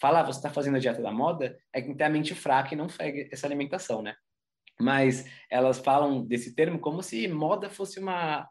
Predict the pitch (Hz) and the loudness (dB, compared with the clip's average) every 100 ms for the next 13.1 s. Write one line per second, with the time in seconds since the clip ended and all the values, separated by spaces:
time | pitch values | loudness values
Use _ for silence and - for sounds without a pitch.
0 | - 156 175 180 160 180 - - _ _ | 0 2 4 4 4 2 -4 -14 _ _
1 | _ - 220 233 - 247 240 226 - _ | _ -6 -4 -2 -2 0 0 -2 -4 _
2 | _ _ _ _ 208 - 294 233 196 226 | _ _ _ _ -14 -2 0 2 2 2
3 | 214 226 311 175 127 117 107 95 - _ | 2 0 0 0 0 0 -4 -8 -14 _
4 | _ _ _ _ - 151 147 - 151 160 | _ _ _ _ -4 -2 -2 0 2 2
5 | 139 127 120 147 147 - 135 - 135 120 | 0 -6 -2 -4 -4 -12 -12 -8 -4 -2
6 | 151 226 - - 180 180 196 196 180 233 | -2 -4 -10 -10 -8 0 0 0 -4 -6
7 | - - 139 131 123 107 85 90 _ _ | -6 -2 0 2 2 0 -2 -10 _ _
8 | 147 233 233 170 190 - - 117 101 87 | -6 -4 -2 -4 -4 -6 -6 -4 -2 -4
9 | 85 85 _ - 185 170 156 139 135 143 | -6 -10 _ -10 -2 2 4 2 2 2
10 | 131 135 123 127 135 - _ 123 143 - | 4 2 2 2 0 -4 _ 0 0 -2
11 | - 143 120 120 135 - - 131 135 143 | -10 -4 0 2 2 0 -2 2 6 6
12 | 127 107 104 123 120 - 165 120 123 143 | 6 2 0 -4 -4 -2 0 2 2 0